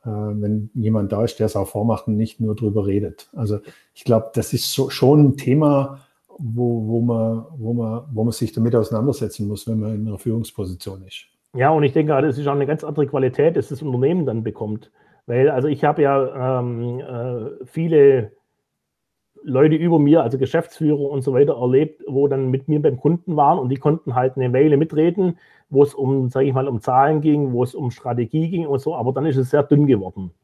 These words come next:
Speaker 2: Ja?
Speaker 1: Mhm.
Speaker 2: Weil die eben nicht, nicht, nicht gewusst haben, die Entscheidung, die ich jetzt treffe, was hat es für einen operativen Einfluss? Ja?
Speaker 1: Mhm.
Speaker 2: Und da merke ich halt, da, da bin ich ganz anders unterwegs, weil ich kann bei vielen Sachen inzwischen in meiner Branche sagen,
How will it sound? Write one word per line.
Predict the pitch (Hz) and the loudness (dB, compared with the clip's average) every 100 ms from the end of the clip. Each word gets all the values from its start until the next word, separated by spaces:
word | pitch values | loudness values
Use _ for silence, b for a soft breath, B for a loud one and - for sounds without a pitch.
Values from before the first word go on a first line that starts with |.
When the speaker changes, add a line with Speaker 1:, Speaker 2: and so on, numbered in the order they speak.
| _ _ | _ _
Speaker 2:
Ja? | - 113 139 | -4 0 0
Speaker 1:
Mhm. | 117 B B | -2 B B
Speaker 2:
Weil | - | 2
die | 131 147 | 4 4
eben | 143 | 2
nicht, | 151 151 | 0 0
nicht, | 156 180 | -4 -2
nicht | 175 | -2
gewusst | - 139 170 - | 2 2 0 0
haben, | 165 185 170 _ _ | 0 0 -4 _ _
die | 180 180 | -2 0
Entscheidung, | 139 131 151 156 | 0 2 2 2
die | 165 | 0
ich | - | 0
jetzt | 131 | -2
treffe, | - 156 151 | 0 0 2
was | - | 0
hat | 147 | 0
es | 139 | 0
für | - | 0
einen | 147 | 0
operativen | 160 160 135 127 156 160 147 127 | 0 -2 -2 -2 -2 -2 -2 -2
Einfluss? | 127 139 139 - 98 - _ _ _ _ | 0 0 -2 -4 -10 -12 _ _ _ _
Ja? | 107 113 | 0 2
Speaker 1:
Mhm. | 101 113 B _ | 0 -6 B _
Speaker 2:
Und | 131 131 | 2 4
da | 135 | 4
merke | 147 165 190 | 6 6 6
ich | - | 4
halt, | 147 151 | 2 2
da, | 151 | 0
da | 147 156 135 | -2 -2 0
bin | 151 | 2
ich | 160 135 | 2 2
ganz | 143 | 0
anders | - 170 151 | 0 -2 -2
unterwegs, | 151 139 165 | 0 0 0
weil | 165 | -2
ich | 143 | 0
kann | 165 160 160 - - | 0 0 -2 -10 -6
bei | 156 | -4
vielen | 131 175 202 | 0 -2 0
Sachen | 147 151 180 | 0 0 -2
inzwischen | 151 127 156 170 | -4 -4 -4 -4
in | 135 | -2
meiner | 131 175 | 0 0
Branche | 170 - 151 127 | -2 -2 -4 -4
sagen, | 127 123 120 151 151 | -6 -2 0 0 -2